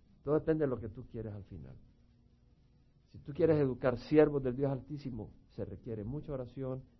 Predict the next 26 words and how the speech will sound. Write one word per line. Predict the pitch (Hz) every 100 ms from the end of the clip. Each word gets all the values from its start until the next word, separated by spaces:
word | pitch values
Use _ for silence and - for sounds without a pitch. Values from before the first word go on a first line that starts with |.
| _ -
mucha | 120 127 123
sabiduría | 120 104 101 110 110
y |
buscar | 87 80 98 82
al | -
Señor. | 78 67 - - _ _ _ _ _ _ - - - -
Bueno, | 151 117 - - - - - _ _ _ _
todos | 135 135 120
estamos | 120 113 107
aprendiendo, | 107 98 95 101 92
nadie, | 95 107 104 98 92
nadie | 104 101 101
es | 101
experto | 101 - 101 - 98
ahí | 98
más | 104
que | 113
nuestro | 98 95 95
Señor. | 87 87 82 90 - - - _ _ _ - -
Quisiera | 147 220 220
hablar | 208 185 202
un | 156
poco | 180 202 196
de |
la | 151 135
provocación. | 123 120 - 135 220 233 120